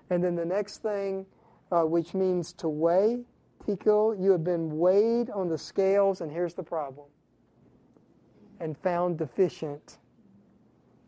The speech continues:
You don't measure up. You don't measure up. And then he gives the last one, and he says, um, uh, Perez,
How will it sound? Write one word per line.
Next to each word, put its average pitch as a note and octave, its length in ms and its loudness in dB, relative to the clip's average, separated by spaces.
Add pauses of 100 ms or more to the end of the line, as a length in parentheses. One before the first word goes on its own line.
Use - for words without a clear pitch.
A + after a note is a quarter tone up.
(280)
You E3+ 140 0
don't F#3 240 0
measure E3 420 0
up. C#3 280 -4 (1300)
You E3 180 0
don't F3 200 0
measure D#3 400 -2
up. C3+ 260 -12 (1200)
And D#3+ 180 0
then G3+ 140 6
he G#3 120 4
gives F3+ 300 0
the F3+ 80 -8
last F3+ 440 -8
one, F3 160 -8
and D#3+ 240 -6
he E3 60 -6
says, D#3+ 560 -2 (460)
um, D#3+ 340 -2 (1000)
uh, D3+ 220 -6 (180)
Perez, F3 840 0